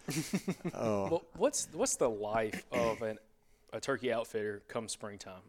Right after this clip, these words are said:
Speaker 1: I mean, I know you guys, you know,
Speaker 2: Right.
Speaker 1: are nationally known, probably world known for your, y'all
Speaker 2: Yeah,
Speaker 1: turkey hunting. I mean, it's
Speaker 2: yeah.
Speaker 1: unbelievable.
Speaker 2: Well, we're lucky. I mean, we've got,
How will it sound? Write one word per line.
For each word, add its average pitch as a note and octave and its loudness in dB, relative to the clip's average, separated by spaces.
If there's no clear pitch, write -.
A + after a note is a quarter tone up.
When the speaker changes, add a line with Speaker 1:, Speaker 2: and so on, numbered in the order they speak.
Speaker 1:
I A2 -6
mean, A2+ -4
I A2+ -2
know C3+ 4
you C#3 2
guys, A#2+ 6
you B2 -8
know, G#2+ 0
Speaker 2:
Right. G#2 8
Speaker 1:
are A#2 -2
nationally B2+ 4
known, G#2+ -2
probably E3+ 8
world A#2 4
known A2 -2
for G#2 -8
your, G#2 -4
y'all G#2 0
Speaker 2:
Yeah, F2 2
Speaker 1:
turkey G2+ -2
hunting. G2 -8
I G#2+ -8
mean, G#2+ -2
it's - -4
Speaker 2:
yeah. B2 0
Speaker 1:
unbelievable. G#2+ 2
Speaker 2:
Well, C3+ 10
we're C#3 12
lucky. G#2 6
I G#2 6
mean, A2 2
we've A#2+ 4
got, A2 4